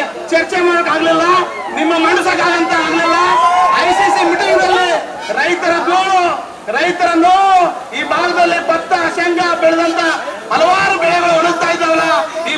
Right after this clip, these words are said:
ಭಾಗದ ರೈತ ನಿಮ್ ಕಣ್ಣಿಗೆ ಕಾಣ್ತಾ ಇಲ್ಲ. ನೀವು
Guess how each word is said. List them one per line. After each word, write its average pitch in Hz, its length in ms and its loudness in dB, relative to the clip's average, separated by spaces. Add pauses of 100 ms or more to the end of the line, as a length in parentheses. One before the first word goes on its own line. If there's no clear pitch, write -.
ಭಾಗದ 330 320 2
ರೈತ 349 160 -2 (100)
ನಿಮ್ 330 180 2
ಕಣ್ಣಿಗೆ 330 280 0
ಕಾಣ್ತಾ 330 300 0
ಇಲ್ಲ. 302 120 0 (680)
ನೀವು 320 240 0